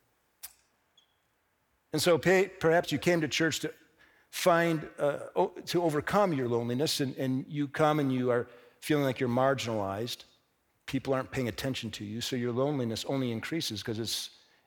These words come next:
it's terrible to be lonely, but it's really terrible to be lonely in a crowd, and it's even worse to be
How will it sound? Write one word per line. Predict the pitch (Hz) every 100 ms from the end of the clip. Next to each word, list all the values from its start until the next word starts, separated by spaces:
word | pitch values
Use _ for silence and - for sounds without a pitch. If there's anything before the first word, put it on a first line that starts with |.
| -
it's | - - - -
terrible | 185 196 131
to | 113
be | 113
lonely, | 107 139 127 107
but | 107
it's | 101 -
really | 160 117
terrible | - 123 107
to | 98
be | 110 104 87
lonely | 113 110 110
in |
a | 101
crowd, | - 139 131 113
and | 120
it's | 110 117
even | 113 117
worse | 123
to | -
be | 117 117